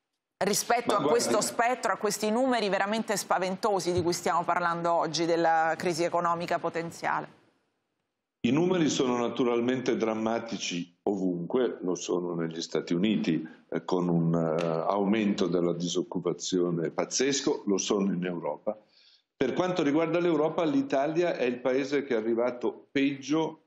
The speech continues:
Speaker 2: a questa, eh, epidemia. Noi siamo arrivati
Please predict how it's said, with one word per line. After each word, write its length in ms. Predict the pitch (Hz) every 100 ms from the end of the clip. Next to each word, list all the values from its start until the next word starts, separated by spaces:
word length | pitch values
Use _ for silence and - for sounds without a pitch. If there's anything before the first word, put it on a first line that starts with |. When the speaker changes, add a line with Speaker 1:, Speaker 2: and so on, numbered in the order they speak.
| _ -
Speaker 2:
a 140 | 104
questa, 800 | - 107 101 - 107 104 - - -
eh, 220 | 95 92
epidemia. 800 | 113 - 104 92 87 73 78 90 _ _ _ -
Noi 180 | 113 110
siamo 260 | 110 101
arrivati 920 | 101 104 110 107 95 - 87 82 -